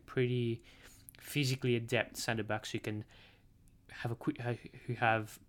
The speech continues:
quick turns of pace, um, and are really aware of the game around them.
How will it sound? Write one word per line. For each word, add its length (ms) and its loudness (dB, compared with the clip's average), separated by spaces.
quick 220 -4
turns 300 2
of 100 -2
pace, 460 2
um, 380 0
and 440 0
are 80 2
really 240 6
aware 320 4
of 60 2
the 100 2
game 220 0
around 200 0
them. 140 0